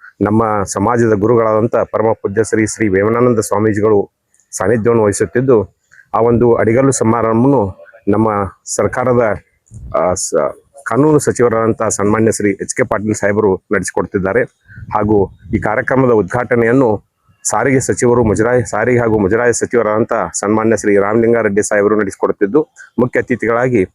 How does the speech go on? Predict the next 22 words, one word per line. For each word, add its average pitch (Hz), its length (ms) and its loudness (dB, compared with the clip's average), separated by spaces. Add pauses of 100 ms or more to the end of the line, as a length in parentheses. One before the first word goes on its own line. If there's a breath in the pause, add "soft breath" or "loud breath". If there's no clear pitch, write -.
(340 loud breath)
ನಮ್ಮ 104 220 2 (240)
ಜಿಲ್ಲೆಯ, 120 340 2 (540)
ಆ, 92 100 0 (460)
ಸಚಿವರಾದಂಥ, 120 520 0
ಅಬಕಾರಿ 117 340 -2
ಸಚಿವರಾದಂಥ 113 480 0 (540)
ಸನ್ಮಾನ್ಯ 107 360 0
ಶ್ರೀ 101 220 0
ಆರ್ 95 180 -2
ವಿ 123 100 0
ತಿಮ್ಮಾಪುರ 110 400 0
ಅವರು 110 240 2 (380)
ಹಾಗೂ 104 240 0 (400 loud breath)
ಇನ್ನೊಬ್ಬ, 123 280 2
ಇನ್ನೋರ್ವ 127 320 2
ಸಚಿವರಾದಂಥ, 113 680 0 (200)
ಕೈಗಾರಿಕೋದ್ಯಮ 110 600 0
ಸಚಿವರಾದಂಥ 104 640 0 (500 soft breath)
ಸನ್ಮಾನ್ಯ 107 400 0
ಶ್ರೀ 101 180 0 (480)
ದರ್ಶನಾಪುರ 117 480 -2
ಸಾಹೇಬರವರು 110 540 0